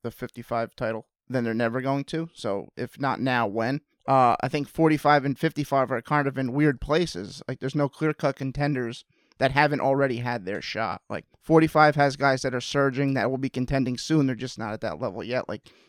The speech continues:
Josh Emmett, A-, Arnold Allen, Bryce Mitchell. Uh, and fifty-five is weird, too, because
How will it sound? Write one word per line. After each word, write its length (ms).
Josh 300
Emmett, 280
A-, 220
Arnold 300
Allen, 320
Bryce 320
Mitchell. 340
Uh, 200
and 160
fifty-five 540
is 100
weird, 220
too, 240
because 500